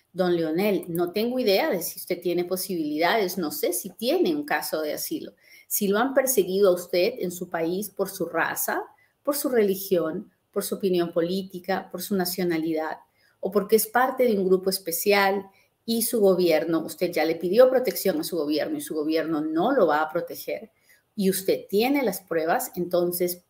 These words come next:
debe considerar hablar con un abogado de inmigración acerca de presentar una aplicación de asilo antes de cumple-, de que se cumpla el año de haber llegado. Si no es así, pues usted no tiene un caso de asilo.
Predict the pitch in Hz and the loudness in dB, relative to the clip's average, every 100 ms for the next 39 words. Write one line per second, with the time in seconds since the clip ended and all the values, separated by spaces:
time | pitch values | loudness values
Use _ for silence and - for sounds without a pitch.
0 | _ 165 175 180 220 262 254 254 240 190 | _ 0 2 4 2 -2 -4 4 4 6
1 | 151 - - 160 160 180 220 214 196 185 | 2 -2 -12 -8 -2 0 0 -2 0 2
2 | 180 180 165 170 175 185 190 190 196 208 | 4 4 2 4 4 2 0 0 -2 -2
3 | 185 156 185 _ - _ - 208 - 208 | -2 -4 -6 _ -20 _ -4 0 4 2
4 | 220 220 202 190 190 175 160 160 180 190 | 4 2 2 -2 -2 -4 -4 -2 0 -2
5 | 190 160 151 - 175 170 180 180 - 269 | -4 -8 -6 0 0 2 0 -2 -2 0
6 | 180 165 - - _ _ 254 285 285 240 | 2 2 -2 -14 _ _ 4 6 4 4
7 | 233 214 202 208 196 - 190 185 - - | 4 4 2 2 0 0 -2 -2 -2 -2
8 | 190 202 202 190 156 151 160 175 180 151 | -2 4 6 6 4 0 -2 0 0 0
9 | 151 - 151 131 - - _ _ _ - | -2 -4 -4 -4 -6 -10 _ _ _ -16
10 | - - 185 185 311 330 208 - 180 - | -4 0 4 4 4 2 0 0 -2 -2
11 | 202 190 165 - 143 143 170 170 320 302 | -4 -4 -4 -6 -6 -4 -4 2 6 6
12 | 185 151 143 - 143 - - 160 - | 4 0 -4 -2 -2 -4 -4 -6 -6